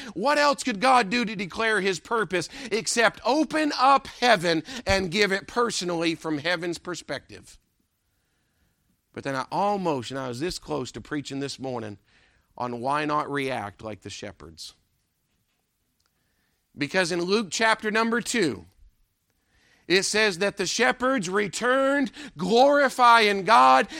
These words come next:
and praising Him of everything that they had heard and seen. And the Bible says they went their, their way and they were proclaiming it, they were publishing it, they were telling people that they came in contact with.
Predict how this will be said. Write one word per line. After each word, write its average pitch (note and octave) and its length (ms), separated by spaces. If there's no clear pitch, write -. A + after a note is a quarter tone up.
and G#3 320
praising B3+ 580
Him B3+ 380
of G3 240
everything C4 800
that A3 180
they A3+ 220
had G3 220
heard D4+ 520
and G#3 360
seen. B2 800
And - 80
the D#2+ 60
Bible C#3+ 300
says C3+ 260
they C#3 140
went C3+ 240
their, C3+ 240
their C3+ 240
way D3+ 340
and A#2+ 160
they C#3+ 80
were C#3 140
proclaiming D#3 640
it, F3 160
they C#3 160
were D3 120
publishing E3+ 540
it, F#3 160
they E3+ 120
were D#3+ 140
telling F3 300
people E3+ 280
that D#3+ 140
they E3 160
came F3 280
in D#3+ 120
contact F#3 560
with. F#3+ 260